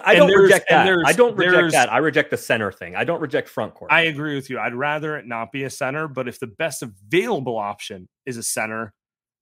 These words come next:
Speaker 2: I'd rather rock with that than, like, be like, "Well, I don't want a center. I'm waiting for, like, the mythical Otto Porter two point oh," you know?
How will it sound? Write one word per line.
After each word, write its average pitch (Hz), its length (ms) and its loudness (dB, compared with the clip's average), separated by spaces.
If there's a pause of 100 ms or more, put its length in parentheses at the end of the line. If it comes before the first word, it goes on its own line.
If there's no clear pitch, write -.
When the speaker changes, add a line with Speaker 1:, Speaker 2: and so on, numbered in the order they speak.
(460)
Speaker 2:
I'd 139 140 0
rather 123 200 -2
rock 117 320 -4
with 117 120 -10
that 117 340 -2
than, 113 240 -6
like, 110 240 -8
be 127 80 -6
like, 113 180 -8
"Well, 113 160 -2
I 202 80 0
don't 170 140 -2
want 135 140 -2
a - 20 -10
center. 139 400 -4
I'm 131 140 -4
waiting 131 280 -6
for, 131 220 -10
like, 123 260 -6
the 131 80 -10
mythical 123 440 -8
Otto 120 320 -4
Porter 110 320 -10
two 117 180 -12
point 107 240 -10
oh," 90 240 -12 (140)
you 131 80 -6
know? 123 180 -2